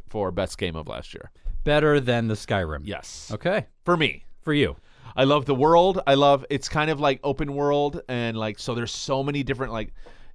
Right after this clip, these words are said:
Speaker 1: unique challenges, and, like, you do the challenges and you get cool new gadgets, and, uh, and the story, I have to say, as far as the story goes, it has grabbed me more than any other story in any video game ever.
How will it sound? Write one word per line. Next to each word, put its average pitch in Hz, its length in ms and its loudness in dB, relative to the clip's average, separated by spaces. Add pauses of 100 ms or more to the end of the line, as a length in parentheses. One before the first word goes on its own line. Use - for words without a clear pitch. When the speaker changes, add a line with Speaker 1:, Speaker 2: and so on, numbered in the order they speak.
Speaker 1:
unique 127 280 -2
challenges, 127 800 0
and, 104 100 -4
like, 104 220 -6
you 104 40 -12
do 117 120 -4
the 113 80 -4
challenges 110 480 -6
and 104 80 -10
you 98 80 -10
get 98 180 -8
cool 113 260 -6
new 107 140 -6
gadgets, 98 720 -4
and, 92 240 -8
uh, 87 320 -8 (380)
and 127 120 -4
the 135 60 2
story, 160 540 2 (180)
I 143 120 4
have 165 120 6
to 175 80 2
say, 160 240 4
as 123 160 2
far 147 160 6
as 135 120 0
the 120 80 -8
story 147 440 -2
goes, 165 420 0 (600)
it 135 220 2
has 135 200 0
grabbed 131 320 2
me 131 80 -2
more 123 180 2
than 120 140 -4
any 127 200 -4
other 120 140 2
story 117 320 -4
in 104 80 -6
any 98 160 -6
video 92 240 -4
game 85 220 -10
ever. 67 260 -14